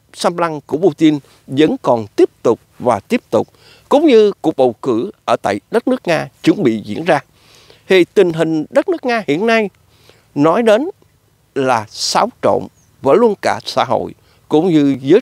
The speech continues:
trẻ bắt đầu bỏ trốn khắp nơi. Và những chuyện ở tại đất nước Nga hàng ngày đang diễn ra khó có thể nói được. Và chuyện gì sắp đến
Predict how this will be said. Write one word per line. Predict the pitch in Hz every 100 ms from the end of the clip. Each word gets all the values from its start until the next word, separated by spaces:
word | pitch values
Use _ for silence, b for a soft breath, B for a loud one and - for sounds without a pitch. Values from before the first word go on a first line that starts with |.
| -
trẻ | 107 101 160 _ _
bắt | 220 -
đầu | 127 110 107 _
bỏ | 107 90 -
trốn | 151 180 226
khắp | 220 -
nơi. | 143 127 - b b b _
Và | 120 - -
những | 160 156 294 -
chuyện | 165 156 185 - _
ở | 156 -
tại | 107 -
đất | 214 285
nước | 339 185
Nga | 165 156 b b b -
hàng | 170 151
ngày | 147 139 131 -
đang | 202 123
diễn | 151
ra | 180 160
khó | 139 - - 180 -
có | -
thể | - 98 104 -
nói | 156 220
được. | 117 92 - b b b
Và | 127 151
chuyện | - 185 190
gì | 160
sắp | - -
đến | 208 220